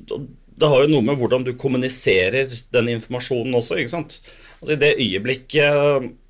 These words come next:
og det her kommer kanskje det litt mer sånn psykologiske aspektet inn i endringen, det er nettopp det at hodet ditt er ikke nødvendigvis laget for å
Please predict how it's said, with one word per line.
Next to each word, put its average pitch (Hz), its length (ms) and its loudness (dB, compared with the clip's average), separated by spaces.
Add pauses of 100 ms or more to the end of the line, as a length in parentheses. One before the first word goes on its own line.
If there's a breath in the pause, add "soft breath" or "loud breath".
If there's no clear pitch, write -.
(200)
og 131 160 0
det 127 80 0
her 135 100 -2
kommer 117 240 -2
kanskje 110 300 0
det 120 280 -4
litt 117 200 -8
mer 113 100 -4
sånn 110 140 -4
psykologiske 110 1040 0
aspektet - 680 -6
inn 139 300 -4
i 113 300 -6
endringen, 107 520 -4
det 127 80 -6
er 131 120 -6
nettopp 120 200 -12
det 101 160 0
at - 300 -8 (480 loud breath)
hodet 151 420 0
ditt 180 320 -2
er 98 320 -2
ikke 160 300 0
nødvendigvis 127 580 -2
laget 123 460 0
for 120 180 -2
å 123 80 4